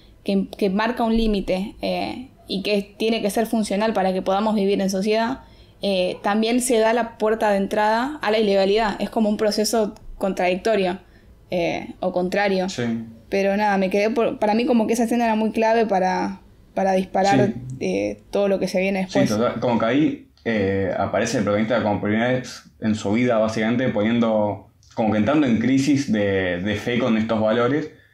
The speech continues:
Speaker 2: que, que eso, o sea, es una crisis que, que termina llevando al cambio, que también eso me parece súper interesante, como que la película está todo el tiempo planteando si es posible o no el cambio, porque,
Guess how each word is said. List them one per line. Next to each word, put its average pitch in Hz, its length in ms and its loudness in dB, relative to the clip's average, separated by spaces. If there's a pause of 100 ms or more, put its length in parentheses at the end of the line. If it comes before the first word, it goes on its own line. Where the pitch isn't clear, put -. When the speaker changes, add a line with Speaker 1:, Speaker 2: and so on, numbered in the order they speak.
(340)
Speaker 2:
que, 98 720 -2
que 127 80 -2
eso, 107 220 -2
o 110 100 2
sea, 110 160 0
es 117 140 -2
una 113 220 0
crisis 131 340 0
que, 98 320 -2
que 104 100 -2
termina 107 380 0
llevando 107 800 0 (380)
al 107 260 0
cambio, 123 640 0 (340)
que 131 100 -2
también 135 240 2
eso 160 160 0
me 117 80 2
parece 123 200 2
súper 117 200 0
interesante, 107 480 0
como 104 140 2
que 104 60 2
la 104 120 2
película 135 680 2 (220)
está 113 240 -2
todo 120 120 2
el 113 100 4
tiempo 120 320 2
planteando 107 720 2
si - 120 -4
es 123 60 -2
posible 120 400 -2
o 110 40 0
no 107 100 2
el 107 120 2
cambio, 113 400 2
porque, 101 580 -2